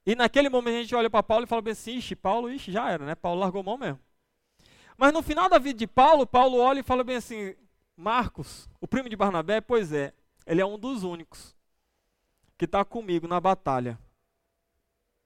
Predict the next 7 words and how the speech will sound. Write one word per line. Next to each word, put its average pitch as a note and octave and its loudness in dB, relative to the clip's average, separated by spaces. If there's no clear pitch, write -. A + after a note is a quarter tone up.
Talvez G#3+ 4
aquele B3 4
que B3 -6
falhou A#3 2
lá G#3 2
na D#4 -4
frente B3+ -6